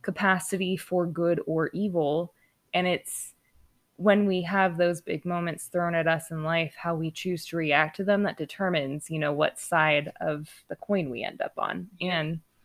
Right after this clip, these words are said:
Speaker 1: Game of Thrones towards the end didn't care about that. They gave you
Speaker 2: No.
Speaker 1: very superficial characters.
Speaker 2: Yeah, they gave you musta-, mustache twirling villains
Speaker 1: Yes.
Speaker 2: and hurrah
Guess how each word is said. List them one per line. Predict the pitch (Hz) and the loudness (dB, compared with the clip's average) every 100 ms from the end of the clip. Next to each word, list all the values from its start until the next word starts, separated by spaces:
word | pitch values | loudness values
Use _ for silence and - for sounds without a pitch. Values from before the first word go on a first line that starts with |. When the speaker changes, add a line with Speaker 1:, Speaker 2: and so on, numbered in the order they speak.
| _ _ _ _ _ _ _ _ - | _ _ _ _ _ _ _ _ -2
Speaker 1:
Game | 208 220 | 4 6
of | 214 | 6
Thrones | 214 196 214 - | 6 4 4 2
towards | 202 196 | 0 2
the | - 180 | 2 2
end | 196 | 4
didn't | 170 156 | 0 -4
care | - 190 | 0 2
about | 202 233 233 | 2 0 0
that. | 269 285 - | -2 -2 -4
They | 214 208 | -2 0
gave | 202 190 | 2 2
you | 202 | 2
Speaker 2:
No. | |
Speaker 1:
very | 165 180 170 190 185 - _ | 6 6 4 0 -4 -8 _
superficial | - 214 190 190 180 175 | -6 -4 -2 -4 -4 -4
characters. | 170 165 170 233 247 262 | 0 0 0 -2 -2 -4
Speaker 2:
Yeah, | 269 175 | -8 -8
they | |
gave | 180 185 | -8 -8
you | 185 | -8
musta-, | 170 185 - 190 190 - | -6 -6 -4 -4 -4 -4
mustache | 190 220 226 233 233 220 - | -4 -2 -4 -4 -4 -4 -12
twirling | 226 226 214 185 | -8 -4 -4 -4
villains | 202 226 220 214 | -4 -2 -2 0
Speaker 1:
Yes. | 180 160 160 175 190 220 - - - - 233 | 0 -2 -4 -8 -8 -10 -12 -12 -14 -16 -10
Speaker 2:
and | 220 | -4
hurrah | 214 208 196 190 | -2 0 -2 -4